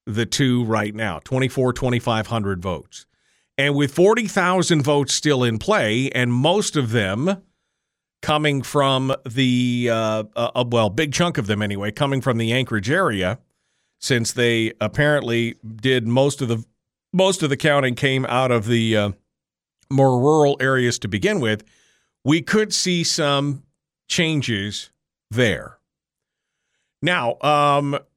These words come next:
again, I'm not surprised by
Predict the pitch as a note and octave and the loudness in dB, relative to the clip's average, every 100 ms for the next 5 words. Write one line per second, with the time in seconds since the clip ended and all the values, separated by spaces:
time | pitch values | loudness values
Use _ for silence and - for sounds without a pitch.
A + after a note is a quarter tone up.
0 | _ - C#3+ D#3+ G3+ D#3+ D3+ D3 D3 C3+ | _ -6 -2 0 0 0 0 -2 -6 -2
1 | D3 E3 - F#3 G3 C3 B2+ A3+ G#3+ - | -2 0 -2 0 2 2 2 -2 -4 -14
2 | _ _ B2 B2 C3 C3 C3+ C#3 C#3 | _ _ -2 0 2 2 2 2 -2